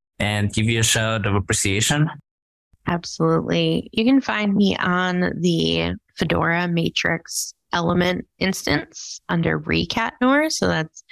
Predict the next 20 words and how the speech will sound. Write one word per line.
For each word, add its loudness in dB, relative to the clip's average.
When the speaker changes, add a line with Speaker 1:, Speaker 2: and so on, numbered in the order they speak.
Speaker 2:
R 0
I -2
E 2
C -2
A -4
T 0
N 0
O 0
R. 2
I 2
hope 0
to -6
see 0
you 2
around 0
at -4
the 0
Creative 0
Freedom 2
Summit 2